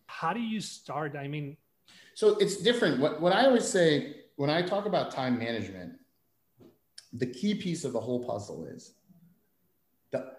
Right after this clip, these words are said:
Speaker 2: most important currency, the most,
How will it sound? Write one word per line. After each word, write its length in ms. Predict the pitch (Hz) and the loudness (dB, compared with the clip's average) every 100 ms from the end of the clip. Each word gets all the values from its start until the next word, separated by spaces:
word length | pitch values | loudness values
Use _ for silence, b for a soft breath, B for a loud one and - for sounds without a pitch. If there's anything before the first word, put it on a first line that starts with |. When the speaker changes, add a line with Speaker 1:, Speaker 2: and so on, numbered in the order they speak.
| - | -8
Speaker 2:
most 760 | 143 160 220 294 - - - - | 0 6 8 6 2 -8 -8 2
important 1400 | 143 127 - - - - 226 262 - - 156 147 147 - - _ _ _ _ | 2 2 -2 -14 -18 0 4 4 2 -4 -4 -4 -6 -14 -20 _ _ _ _
currency, 600 | - 170 170 147 139 104 98 | -6 -2 2 0 -2 -6 -2
the 100 | 113 | 2
most, 420 | 143 175 - | 2 2 -6